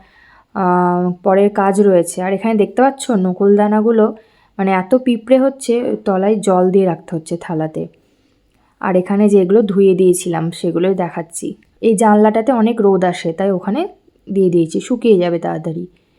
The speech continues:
আর এই যে এখানে ওই বেসনের চিল্লা বানানো হচ্ছে। তো ভাবছি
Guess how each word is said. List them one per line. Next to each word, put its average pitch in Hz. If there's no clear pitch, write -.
আর 196
এই 190
যে 180
এখানে 190
ওই 208
বেসনের 202
চিল্লা 202
বানানো 190
হচ্ছে। 208
তো 220
ভাবছি 202